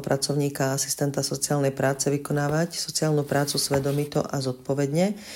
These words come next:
dodržiavať pri jej výkone najvyšší možný štandard profesionality v súlade s právnymi predpismi a dostupnými vedeckými poznatkami tak, aby sociálna práca bola vykonávaná vždy v prospech klienta a so zreteľom na najlepší záujem klientov sociálnej práce.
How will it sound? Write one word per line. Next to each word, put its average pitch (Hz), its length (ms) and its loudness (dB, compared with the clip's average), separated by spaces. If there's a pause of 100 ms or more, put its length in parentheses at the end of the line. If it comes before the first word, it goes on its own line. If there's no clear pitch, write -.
(240)
dodržiavať 165 640 4
pri 147 80 4 (120)
jej 135 40 4
výkone 147 400 2
najvyšší 151 560 2
možný 147 320 2
štandard 143 640 0
profesionality 151 880 2
v - 40 2
súlade 143 360 4
s 143 80 -2
právnymi 151 480 2
predpismi 151 640 0
a 135 80 0
dostupnými 147 560 0
vedeckými 147 480 2
poznatkami 147 640 2
tak, 139 400 -2 (400)
aby 151 160 0
sociálna 170 440 2
práca 151 360 2
bola 143 160 2
vykonávaná 147 560 0
vždy 143 320 0
v - 40 -20
prospech 151 440 0
klienta 147 480 2
a 147 80 2
so 143 80 2
zreteľom 151 560 4
na 139 160 0
najlepší 165 440 0
záujem 143 360 -2
klientov 143 400 0
sociálnej 139 480 0
práce. 127 480 -2